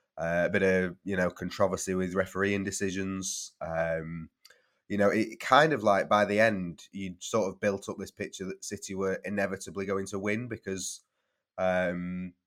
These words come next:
you know, they were stronger in the second half, so it kind of felt like, oh, yeah, the second and third goals. But then, you know, you watch it back, and at two one, you've got, um, Nketiah only just failed to get on the end of something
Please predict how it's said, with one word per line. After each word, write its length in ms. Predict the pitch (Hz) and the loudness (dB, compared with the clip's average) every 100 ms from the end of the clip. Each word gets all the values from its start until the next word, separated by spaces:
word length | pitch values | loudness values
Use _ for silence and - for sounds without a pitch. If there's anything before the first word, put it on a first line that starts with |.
| _ _ _ | _ _ _
you 80 | 104 | -4
know, 100 | 98 | -2
they 100 | 90 | 0
were 80 | 92 | -2
stronger 360 | - 113 98 92 | 2 2 4 0
in 80 | |
the 60 | 90 | -2
second 320 | - 90 95 | -4 -4 0
half, 200 | 95 87 | 0 0
so 100 | - | -2
it 100 | 82 | -4
kind 120 | 92 | -2
of 80 | 90 | -4
felt 280 | - 95 87 | -2 0 2
like, 200 | 80 82 | 0 0
oh, 140 | 92 87 | 0 0
yeah, 160 | 87 | -2
the 100 | 78 | -2
second 300 | 80 85 - | -6 -10 -12
and 100 | 82 | -12
third 200 | - 82 | -8 -10
goals. 320 | 78 87 82 - | -4 -4 -4 -6
But 120 | 82 | 0
then, 220 | 95 90 - _ - _ | 0 0 -6 _ -20 _
you 80 | 131 | 0
know, 60 | |
you 120 | 101 | 2
watch 220 | 117 143 - | 4 2 0
it 120 | 82 | 2
back, 240 | 120 - | 2 2
and 100 | 95 | -6
at 80 | 92 | -8
two 220 | - 135 | 0 0
one, 280 | 104 107 87 | 6 4 4
you've 160 | 85 82 | -6 0
got, 260 | 95 92 - | 2 2 0
um, 540 | 92 92 90 90 87 - | -2 0 -4 -6 -8 -10
Nketiah 520 | 92 131 - 110 101 | -4 -4 -2 0 2
only 160 | 95 | 2
just 380 | 92 95 110 - | -4 -2 -2 0
failed 260 | 101 92 90 | 2 2 2
to 100 | 95 | -2
get 120 | 90 | -2
on 120 | 85 | 0
the 100 | 90 | 0
end 300 | 87 87 90 - _ _ _ _ _ | 0 0 -6 -12 _ _ _ _ _
of 100 | 90 | -6
something 600 | - 95 90 87 87 87 | -2 -4 -2 -4 -4 -6